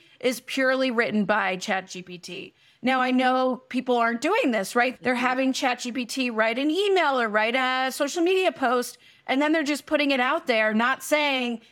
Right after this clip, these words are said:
"Hey, P S, this was written by A I." Whether the company is gonna police that. I doubt it,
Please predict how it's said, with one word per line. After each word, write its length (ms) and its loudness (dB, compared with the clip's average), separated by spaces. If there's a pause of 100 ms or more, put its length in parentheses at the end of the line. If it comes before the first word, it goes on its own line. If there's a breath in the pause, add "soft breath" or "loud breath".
"Hey, 220 0
P 240 -2
S, 240 0
this 220 -6
was 140 -4
written 420 0
by 320 2
A 300 -2
I." 500 -2 (400 soft breath)
Whether 880 2 (280)
the 160 -2
company 580 0
is 120 -2
gonna 440 -2
police 460 -2
that. 460 2
I 160 0
doubt 440 0
it, 300 0